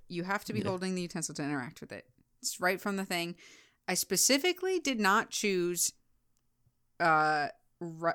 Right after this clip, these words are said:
Speaker 1: uh, cooking utensil and camera like you chose in the end, 'cause I thought people would go, like, the creepy route, 'cause I
Speaker 2: Mm.
Speaker 1: couldn't specify that it wouldn't, <sighs> I could specify that it wouldn't have been a phone camera, but I didn't want to. I wanted it
Speaker 2: Right.
Speaker 1: to be as simple as possible.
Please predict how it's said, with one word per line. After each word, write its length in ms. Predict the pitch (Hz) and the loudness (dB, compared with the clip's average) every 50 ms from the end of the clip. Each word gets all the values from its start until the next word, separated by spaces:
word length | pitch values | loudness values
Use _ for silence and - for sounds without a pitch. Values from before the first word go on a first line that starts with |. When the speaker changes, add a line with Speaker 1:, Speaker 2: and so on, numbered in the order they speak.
| - - | 0 -2
Speaker 1:
uh, 220 | 160 151 143 143 - | 0 0 0 -2 -4
cooking 360 | - - 196 - - 196 196 | -6 -6 -6 -4 -4 -4 -4
utensil 500 | 190 190 - - 185 180 - - 175 165 | -4 -4 -4 -4 -2 -2 -2 -2 -2 -4
and 180 | - 160 160 - | -4 -6 -6 -8
camera 520 | - - 175 139 139 147 165 170 175 180 180 | -8 -6 -4 -4 -4 -2 -2 -2 -4 -4 -4
like 220 | 170 160 151 151 | -4 -6 -8 -8
you 100 | 160 151 | -10 -10
chose 300 | 139 - - 151 151 151 | -8 -6 -4 -4 -4 -4
in 80 | 165 151 | -4 -6
the 100 | 139 - | -6 -6
end, 380 | - 135 143 147 156 170 - | -4 -4 -4 -4 -4 -6 -6
'cause 140 | - - 165 | -8 -8 -6
I 80 | 165 156 | -4 -6
thought 560 | 160 - - _ - 160 185 208 - - - | -6 -8 -4 _ 4 6 6 4 4 2 -2
people 320 | - 220 214 - 233 226 | -4 -2 -2 0 -2 0
would 180 | 208 214 208 165 | 0 0 -4 -4
go, 340 | - 156 151 156 156 156 160 | -4 -4 -4 -2 -2 -4 -6
like, 380 | 156 156 156 143 139 135 - _ _ _ _ _ _ _ _ _ | -6 -6 -4 -4 -4 -6 -10 _ _ _ _ _ _ _ _ _
the 100 | 139 139 | -12 -12
creepy 720 | - - - 170 156 160 - 180 180 180 185 185 185 190 185 | -10 -8 -6 -6 -6 -4 -4 -4 -4 -2 -4 -4 -4 -6 -2
route, 520 | 180 190 190 190 185 196 214 - - - _ _ _ _ _ _ _ _ _ _ _ | 2 4 6 6 6 6 4 0 -4 -12 _ _ _ _ _ _ _ _ _ _ _
'cause 320 | - 185 170 156 143 127 | -2 0 0 0 0 0
I 300 | 110 107 98 95 165 170 | 0 0 2 2 2 2
Speaker 2:
Mm. 60 | 185 | 2
Speaker 1:
couldn't 200 | 190 220 196 185 | 2 0 0 0
specify 640 | - - - - 160 160 160 - 175 - 170 165 165 160 | -2 -4 0 2 2 2 2 0 -2 -2 0 0 0 0
that 60 | 160 | 0
it 100 | 156 143 | -2 -2
wouldn't, 240 | 151 151 147 143 - _ _ | -2 -4 -4 -6 -10 _ _
<sighs> 320 | - - - - - _ _ | -12 -12 -12 -14 -18 _ _
I 60 | 208 | -4
could 260 | - - - 277 226 | -2 2 2 2 2
specify 320 | - - 247 240 233 247 233 | 2 0 0 2 2 2 2
that 80 | 233 226 | 2 2
it 40 | 220 | 0
wouldn't 160 | 220 220 220 | 0 0 -2
have 80 | 220 202 | -2 -2
been 100 | 220 220 | -2 -2
a 40 | 214 | -2
phone 240 | 220 - 214 214 208 | -2 -2 -2 -2 -2
camera, 380 | 208 - 208 202 202 196 190 196 | -2 -2 -4 -2 -2 -4 -4 -4
but 260 | 185 165 151 151 - | -2 -2 -2 -2 -2
I 40 | - | -2
didn't 140 | 165 180 175 | -2 -2 -2
want 220 | 165 156 156 156 - | -2 -2 -4 -4 -4
to. 260 | 170 156 156 156 156 _ _ _ _ _ _ _ _ | -4 -4 -4 -4 -6 _ _ _ _ _ _ _ _
I 60 | - | -6
wanted 260 | 165 151 165 160 160 - | -4 -2 -2 -2 -2 0
it 40 | |
Speaker 2:
Right. 100 | - - | 0 0
Speaker 1:
to 60 | - - | 0 0
be 140 | 156 151 | 0 0
as 320 | 139 143 139 - - - - - | 0 0 0 0 0 -2 -4 -8
simple 280 | - - 160 156 - 165 | -8 -8 -8 -6 -6 -8
as 100 | 156 - | -6 -4
possible. 540 | - 127 107 - - 156 147 139 156 - | -6 -4 -4 -4 -6 -6 -8 -8 -10 -12